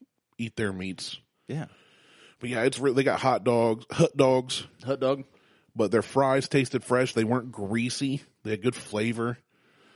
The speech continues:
Speaker 2: I hope they're
Speaker 1: Um,
Speaker 2: baked
Speaker 1: I
Speaker 2: instead of
Speaker 1: don't know.
Speaker 2: fried.
Speaker 1: Kev got those loaded fries, though, and he slammed on 'em.
Speaker 2: I was gonna say, those look freaking amazing.
Speaker 1: Yeah, he loved it with the jalapenos. He said the jalapenos tasted like fresh,
Speaker 2: Well, they
Speaker 1: you
Speaker 2: look
Speaker 1: know?
Speaker 2: like fresh jalapenos. They
Speaker 1: Yeah.
Speaker 2: don't look like the pickled versions that you get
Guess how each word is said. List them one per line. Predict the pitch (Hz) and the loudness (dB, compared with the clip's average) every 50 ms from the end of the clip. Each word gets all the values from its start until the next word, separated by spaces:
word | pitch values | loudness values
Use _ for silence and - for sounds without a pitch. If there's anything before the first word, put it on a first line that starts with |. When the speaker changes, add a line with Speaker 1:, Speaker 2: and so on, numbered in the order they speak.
| _ _ _ - | _ _ _ -14
Speaker 2:
I | 98 101 | -12 -8
hope | 113 123 120 | -8 -8 -8
they're | 104 98 | -6 -8
Speaker 1:
Um, | 90 85 90 | -8 -8 -8
Speaker 2:
baked | - 87 87 87 78 - _ - - - _ _ _ _ _ _ _ _ _ _ _ _ _ _ _ _ - - _ _ _ _ | -6 -6 -6 -6 -8 -12 _ -20 -20 -20 _ _ _ _ _ _ _ _ _ _ _ _ _ _ _ _ -20 -20 _ _ _ _
Speaker 1:
I | - 98 123 147 160 | -14 -10 -8 -6 -2
Speaker 2:
instead | 180 196 196 180 | -2 0 -2 -2
of | - | -4
Speaker 1:
don't | 220 - 170 | -6 -8 -8
know. | 214 - | -8 -6
Speaker 2:
fried. | - - 135 - - - - _ _ _ _ _ _ _ _ _ _ | -6 -8 -10 -12 -16 -20 -20 _ _ _ _ _ _ _ _ _ _
Speaker 1:
Kev | - - 185 233 | -4 -2 -2 0
got | 196 170 143 - | 2 0 0 2
those | 139 120 113 101 | 2 0 2 4
loaded | 120 131 127 107 90 | 4 4 4 4 2
fries, | - 95 98 95 85 | 0 -2 -2 -2 -2
though, | 92 90 87 | -2 -4 -4
and | 82 | -4
he | 87 147 - | -4 -6 -6
slammed | - - 92 98 104 101 87 82 | -6 -6 -4 -2 -2 -2 -2 -4
on | 73 64 50 | -6 -8 -8
'em. | - - - _ - | -12 -14 -16 _ -6
Speaker 2:
I | - | -6
was | 120 110 | -4 -4
gonna | 113 98 | -6 -6
say, | - 110 | -8 -8
those | 98 98 131 156 156 123 | -2 0 2 2 2 0
look | 113 98 - _ - - - - - - | -2 -6 -6 _ -20 -20 -20 -20 -16 -10
freaking | 87 92 - 80 73 | -10 -10 -8 -10 -12
amazing. | 73 76 76 78 80 85 85 82 104 110 | -14 -14 -14 -12 -10 -10 -8 -4 -2 0
Speaker 1:
Yeah, | 95 85 76 | 0 0 0
he | - - 127 131 127 117 107 | -2 -2 -2 -2 -2 -4 -4
loved | 98 101 95 95 104 101 104 90 87 | -6 -8 -6 -2 0 0 0 0 -2
it | 85 | -4
with | 87 95 | -4 -4
the | 101 98 | -6 -4
jalapenos. | 90 120 117 110 104 113 120 110 110 107 110 107 107 107 | -2 0 0 0 0 -2 -2 -2 -2 -2 -2 -2 -4 -4
He | 104 107 | -6 -6
said | - 117 104 | -6 -6 -6
the | 95 | -2
jalapenos | 98 113 104 98 - 120 107 101 98 98 - | -2 -2 -2 -2 -2 -4 -6 -6 -6 -6 -4
tasted | - 107 98 - 101 | -6 -6 -6 -6 -8
like | 95 95 90 | -8 -8 -8
fresh, | - - 101 107 107 101 98 - - | -8 -6 -4 -2 -2 -2 -2 -4 -2
Speaker 2:
Well, | 131 139 | 0 0
they | 139 143 139 127 | 2 2 0 2
Speaker 1:
you | 120 | 0
Speaker 2:
look | 151 175 | -2 -2
Speaker 1:
know? | 185 | -2
Speaker 2:
like | 98 95 85 | -4 -4 -6
fresh | - - 85 - - | -6 -8 -10 -8 -8
jalapenos. | 80 76 76 - 80 87 | -10 -12 -12 -12 -10 -6
They | 101 | -4
Speaker 1:
Yeah. | 95 | -2
Speaker 2:
don't | 123 120 117 98 | -2 -2 -4 -6
look | 104 110 - - | -8 -8 -6 -8
like | 104 98 - - | -8 -8 -8 -12
the | 95 | -14
pickled | - - 107 98 - 98 90 87 80 | -10 -10 -10 -10 -8 -10 -12 -12 -10
versions | - 95 90 87 80 90 87 82 | -10 -8 -8 -8 -10 -12 -14 -14
that | 80 60 | -14 -14
you | 55 80 | -16 -18
get | 82 82 92 90 87 | -14 -10 -10 -10 -10